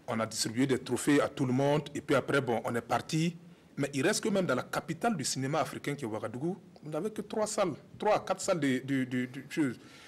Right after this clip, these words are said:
de, de, de, de ciné. Ça pose un véritable problème.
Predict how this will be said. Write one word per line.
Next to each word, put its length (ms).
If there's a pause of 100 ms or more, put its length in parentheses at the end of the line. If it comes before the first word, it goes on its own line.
(300)
de, 220
de, 180
de, 200
de 140
ciné. 540
Ça 160
pose 340
un 80
véritable 460
problème. 400